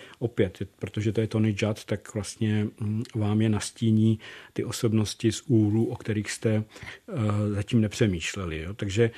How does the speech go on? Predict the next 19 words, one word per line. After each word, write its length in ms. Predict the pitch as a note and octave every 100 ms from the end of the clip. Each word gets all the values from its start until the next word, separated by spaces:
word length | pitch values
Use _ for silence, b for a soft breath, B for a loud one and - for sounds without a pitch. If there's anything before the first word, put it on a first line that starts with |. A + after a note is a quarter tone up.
| B B -
eh, 40 | C#3
ku 120 | -
příkladu, 560 | - A2+ A#2 A2+ A2+ G#2+
když, 380 | G2+ - -
eh, 200 | A#2 G#2
vezmeme, 480 | G2 A2 G#2 A2 A2
vezměme 560 | A2+ G2 G#2+ A2 G#2+ G#2+
řek-, 280 | G#2+ F2+ -
eh, 280 | A2+ G2 -
u 140 | - A#2+
nás 340 | G#2+ G2 F#2+ G#2+ F#2 F2+ D#2
asi 240 | A2+ -
tu 120 | G2+ A#2
nejznámější, 800 | A2 G2+ A2 G#2 G#2 G2+ -
a 40 | G2+
to 120 | A2
je 100 | G#2
Hannah 280 | F#2+ G#2+ -
Arendtová, 540 | G2+ G2+ A2+ G#2+ G#2+